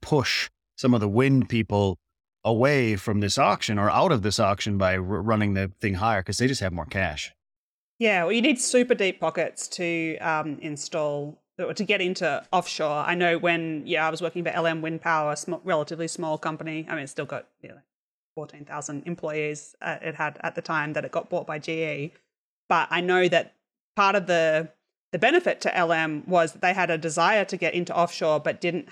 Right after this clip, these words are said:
Speaker 2: have the capability to, to do so because, you know, you can do the most careful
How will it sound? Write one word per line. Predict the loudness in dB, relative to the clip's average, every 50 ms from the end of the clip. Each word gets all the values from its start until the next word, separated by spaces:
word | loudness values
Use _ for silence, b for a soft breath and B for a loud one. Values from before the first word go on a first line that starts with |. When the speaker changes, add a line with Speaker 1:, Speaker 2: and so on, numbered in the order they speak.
| -4
Speaker 2:
have | -4 -4 -4 -4
the | -8
capability | -6 -4 -2 -2 -2 -2 -2 -2 0 2 2 2 0 0 -2 -2 -4 -6 -8 -6
to, | -6 -4 -4 -2 -4 -4 -6 -6 -8 -8 -10 -12 -14 -18 _ _ _
to | -12 -4
do | 0 2 4 4 4
so | 4 4 4 4 4 2
because, | 0 -2 -6 -2 0 0 2 2 0 -2 -6 b b b b b _ _
you | 0 2
know, | 2 4
you | 2 2 0
can | 2 2 2
do | 2 2 4 4 6 6 6 4 2 0 -2 -6 -10 _ _ _ _ _ _ _ _ _ _ _ _ -14
the | -14 -14 -14 -16 _ -2 0
most | 2 2 2 2 -2
careful | 0 4 4 4 4 4 4 4 6 6 6 6 4 4 2 0 -2